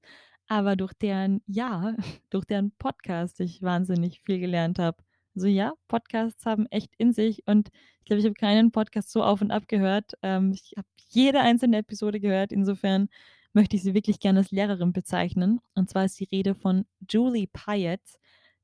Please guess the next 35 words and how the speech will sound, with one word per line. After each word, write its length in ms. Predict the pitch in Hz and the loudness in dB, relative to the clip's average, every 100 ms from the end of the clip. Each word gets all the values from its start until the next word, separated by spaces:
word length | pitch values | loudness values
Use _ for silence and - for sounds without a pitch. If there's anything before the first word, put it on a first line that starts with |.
| _ | _
die 300 | 196 190 190 | 4 4 4
Frau 340 | - - 180 196 | 0 -2 0 0
von 260 | - 185 | 0 0
Rich 320 | 185 214 - | 0 -2 -4
Roll, 280 | 180 180 247 - _ _ _ _ - | -2 0 -2 -4 _ _ _ _ -2
der 280 | 190 175 175 | 0 2 2
ja 200 | 185 - | 2 2
auch, 280 | 233 - - | 2 -2 -6
äh, 60 | 208 196 196 - | -2 0 0 -2
einen 240 | 190 202 | 0 2
der 240 | 190 190 | 0 -2
weltrei-, 560 | 190 214 - 214 196 202 185 | -2 -4 -4 -4 -2 -4 -8
weltweit 540 | 175 185 214 196 190 | -4 -4 -2 -2 -2
erfolgreichsten 600 | 196 214 214 214 196 202 | -2 -4 -4 -4 -2 -2
Podcasts 560 | - 196 - 220 214 - | -2 -4 -4 -8 -8 -6
hat. 260 | 254 - _ _ - - | -8 -8 _ _ -20 -4
Äh, 80 | 196 | 0
und 120 | 190 | 0
ich, 180 | 196 - | 0 -4
äh, 140 | 190 | -4
ich 120 | 190 - | -4 -2
werde 180 | 190 - _ _ | -4 -4 _ _
beide 240 | 190 185 190 | -4 -2 -4
Podcasts 600 | - 185 - 196 180 - | -6 -8 -6 -10 -8 -8
auch 120 | 190 | -8
auf 140 | - | -8
jeden 340 | - 190 196 190 | -2 0 2 0
Fall 440 | - 185 180 185 | -2 -2 -2 -4
in 180 | - 185 | 0 0
den 180 | 185 185 | 2 0
Shownotes 800 | - 190 185 180 170 185 - - | -2 -2 0 0 0 -2 -10 -20
zu 260 | - 185 - - | -6 -4 -6 -20
dieser 420 | - - - 185 - | -20 -10 -6 -6 -8
Episode 680 | 175 - 190 - - 175 190 | -12 -10 -14 -12 -10 -8 -10
verlinken. 800 | - 196 185 180 180 - - 226 | -10 -10 -4 -2 -2 -4 -6 -6